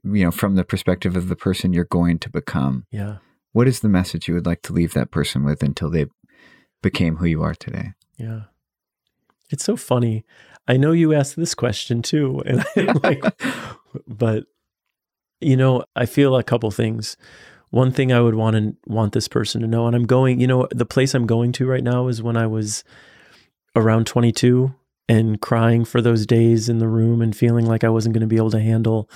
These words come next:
Speaker 2: the grief of losing my parents, and also at the same time coming to terms with sexuality, is just to, to let that version of myself know that, that
Speaker 1: Talk directly to, to him if you can.
Speaker 2: <laughs>
Speaker 1: Yeah. I,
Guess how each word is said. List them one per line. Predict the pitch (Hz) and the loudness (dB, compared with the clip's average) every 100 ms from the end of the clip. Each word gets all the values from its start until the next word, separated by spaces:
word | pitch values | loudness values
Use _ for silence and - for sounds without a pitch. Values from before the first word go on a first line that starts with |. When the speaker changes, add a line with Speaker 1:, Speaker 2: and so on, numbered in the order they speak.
| - - _ _ | -20 -20 _ _
Speaker 2:
the | 127 | -2
grief | 110 110 110 - | 2 4 4 2
of | 107 | 2
losing | 110 107 110 | 2 4 2
my | 107 | 2
parents, | 107 113 113 113 104 - - _ - - _ _ _ _ | 0 2 2 2 -2 -6 -8 _ -20 -20 _ _ _ _
and | 113 113 | 2 4
also | 113 107 123 | 4 2 0
at | 113 | 0
the | 107 | 0
same | - 117 | 2 0
time | 110 113 110 | 2 0 0
coming | 120 110 | 0 0
to | 110 | -2
terms | - 117 107 | 0 -2 -2
with | 107 | -4
sexuality, | - 110 - 117 113 113 110 | -2 -4 -2 0 0 0 0
is | 113 - | -2 -2
just | - - | -4 -2
to, | 117 113 117 - - - _ _ _ _ _ | 0 0 -4 -12 -20 -20 _ _ _ _ _
to | - | 0
let | 117 113 110 - _ _ _ _ - | 2 2 2 -2 _ _ _ _ -18
that | 170 123 117 107 - - | -8 -2 0 0 -4 -12
version | 117 110 110 101 107 | -4 0 2 2 0
of | 101 | 0
myself | 104 104 - 110 107 110 | 0 0 0 -2 -2 -4
know | 110 110 107 | -2 -2 -2
that, | 107 107 - _ _ - | -2 -4 -8 _ _ -4
that | 101 | 0
Speaker 1:
Talk | 113 - | 0 0
directly | 101 98 - 95 | 0 0 0 0
to, | 101 - _ _ _ | 0 -2 _ _ _
to | 107 85 | 0 0
him | 78 73 | 0 -2
if | 104 - | -2 0
you | 139 | 0
can. | 208 160 - | 0 0 0
Speaker 2:
<laughs> | 226 - | 0 2
Speaker 1:
Yeah. | 113 92 - - _ - | 0 0 -4 -8 _ -6
I, | 101 | -6